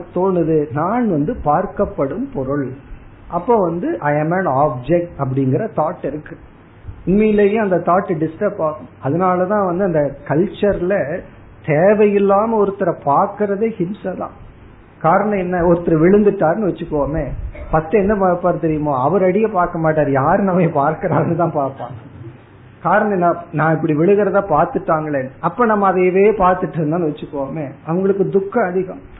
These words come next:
நம்ம பார்க்காத மாதிரி இருந்துட்டு அவங்களுக்கு ஒரு சந்தோஷம், யாரும் பார்க்கல அப்படின்னு சொல்லி. அப்படி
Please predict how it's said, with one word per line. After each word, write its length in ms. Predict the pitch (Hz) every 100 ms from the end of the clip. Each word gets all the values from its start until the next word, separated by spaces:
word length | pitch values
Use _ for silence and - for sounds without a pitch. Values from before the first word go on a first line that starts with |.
| - -
நம்ம 260 | 233 233
பார்க்காத 640 | 170 185 233 - 240 233
மாதிரி 320 | 220 240 226 208
இருந்துட்டு 280 | 202 202
அவங்களுக்கு 380 | 233 196 196 196
ஒரு 100 | 190
சந்தோஷம், 420 | 165 156 165 160
யாரும் 340 | 147 143 151 147
பார்க்கல 420 | 139 135 - 135
அப்படின்னு 420 | 143 139 135 143
சொல்லி. 280 | - - - - - - -
அப்படி 720 | 151 - 147 185 139 185